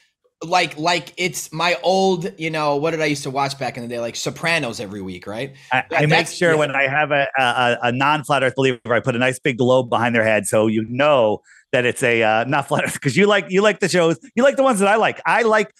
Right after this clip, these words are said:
Speaker 2: I'd rather go on a show that has a thousand, you know, subs that's n-, not flat Earth
Speaker 1: Correct.
Speaker 2: than on a big flat Earth channel, right?
Speaker 1: Correct.
Speaker 2: I love talking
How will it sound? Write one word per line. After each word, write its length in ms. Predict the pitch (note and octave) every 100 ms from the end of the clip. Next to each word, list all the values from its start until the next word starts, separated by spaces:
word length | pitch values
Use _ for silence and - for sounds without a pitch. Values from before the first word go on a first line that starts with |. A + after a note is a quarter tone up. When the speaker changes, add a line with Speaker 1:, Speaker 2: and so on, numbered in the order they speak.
| _
Speaker 2:
I'd 180 | F3 F#3+
rather 220 | A#3 B3
go 180 | A#3+ A3+
on 140 | G#3
a 80 | F#3+
show 400 | D3 F3+ F3+ F3
that 140 | D#3 D3+
has 340 | D3 D3 C3+
a 140 | C3+
thousand, 640 | B2+ E3+ F#3+ F#3 G3 F#3+ F#3
you 60 | D#3+
know, 160 | D3
subs 640 | C#3 F#3 E3 C3+ B2 A#2 - _ -
that's 180 | D3+ -
n-, 240 | - F#3 G3
not 280 | D#3 E3+ G3+
flat 220 | - D#3 B2+
Earth 240 | A2+ A2 _ -
Speaker 1:
Correct. 320 | B3 G#3 D3+
Speaker 2:
than 160 | E3
on 140 | E3 E3
a 80 | C3+
big 200 | D#3+ -
flat 140 | - E3
Earth 160 | D#3
channel, 320 | - B2 F2 - _ -
right? 180 | C#3+ F#3
Speaker 1:
Correct. 200 | G3+ B2+ _ -
Speaker 2:
I 80 | F#3
love 160 | A3
talking 120 | G#3+